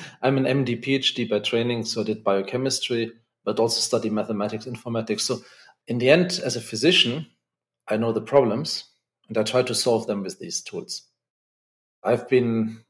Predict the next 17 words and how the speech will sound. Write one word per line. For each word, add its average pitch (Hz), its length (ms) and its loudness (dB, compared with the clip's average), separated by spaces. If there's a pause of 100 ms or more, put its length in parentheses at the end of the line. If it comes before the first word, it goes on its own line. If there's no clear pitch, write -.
(140)
become 123 300 0
a 107 60 0
professor 127 480 2
first - 520 0
at - 120 -10
the 117 80 -2
University 101 400 -2
of - 100 -8
Constance 120 420 -4
in - 60 -10
Germany, 127 400 2
where 98 120 2
I'm 98 40 4
still 107 240 -4
professor - 460 -8
for - 180 -16
pharmacology. 110 800 -2